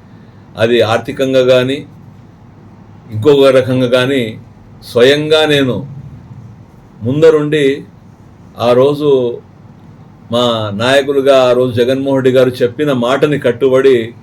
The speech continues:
నా మీద పెట్టిన నమ్మకాన్ని, విశ్వాసాన్ని నేను పూర్తి స్థాయిలో మున్సిపల్ ఎన్నికల్లో కానీ, అదేవిధంగా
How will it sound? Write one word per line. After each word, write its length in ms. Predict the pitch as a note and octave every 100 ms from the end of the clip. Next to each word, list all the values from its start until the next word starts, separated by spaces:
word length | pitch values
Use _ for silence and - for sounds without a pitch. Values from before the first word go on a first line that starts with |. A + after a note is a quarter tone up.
| - - - G2+
నా 160 | A2+
మీద 180 | A#2 D3
పెట్టిన 420 | D3 D3 B2+ C#3
నమ్మకాన్ని, 520 | B2+ A#2+ C3 C#3 B2+
విశ్వాసాన్ని 600 | B2 B2 B2 A#2+ B2+ B2 B2+
నేను 440 | B2 A#2+ A2 G2 - - - - -
పూర్తి 320 | D#3 D#3+ D#3+
స్థాయిలో 520 | D3+ C#3+ C3 B2+ D3+ - - - - - -
మున్సిపల్ 460 | A2+ C#3+ - D3+ D3
ఎన్నికల్లో 480 | C3+ C3+ C3 B2+ A#2+
కానీ, 460 | A#2+ A#2+ D3 E3+
అదేవిధంగా 920 | D#3+ A#2+ C3+ C3+ C3+ C3 C3+ C3 A#2